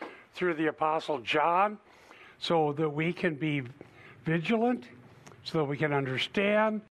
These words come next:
and we can remain solid in our understanding of Christ and the gospel. I'm reading the passage here. "Children, it is the last hour. Just as you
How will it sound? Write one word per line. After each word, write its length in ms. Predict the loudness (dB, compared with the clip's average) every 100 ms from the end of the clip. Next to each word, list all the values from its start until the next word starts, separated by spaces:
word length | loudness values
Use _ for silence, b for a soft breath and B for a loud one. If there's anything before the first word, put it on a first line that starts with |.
| _ _ _ _ -4
and 100 | 0
we 120 | 0
can 220 | 0 0
remain 580 | 0 0 0 0 0 -2 -8 B B B
solid 680 | -4 2 4 4 4 0 -4 -16 B B B
in 80 | 2
our 140 | 4 4
understanding 640 | 2 0 0 2 2 0
of 160 | -2
Christ 560 | -4 0 2 2 -4 -10 -12 B B B B
and 100 | -4
the 100 | -2
gospel. 680 | 2 4 2 0 -4 -4 -6 B B B B B -4
I'm 120 | 0
reading 440 | 0 2 2 0 -4 -14 -20 B B -10
the 80 |
passage 540 | 0 2 2 0 -4 0
here. 340 | 0 2 -2 B B B B B
"Children, 480 | 2 4 4 2 4
it 180 | 2 2
is 200 | -2 0
the 140 | 0
last 440 | 2 2 0 2
hour. 480 | 2 4 2 2 0 -8 B B B B B B B B
Just 300 | -4 -2 0
as 240 | 0 0 0
you 340 | 2 2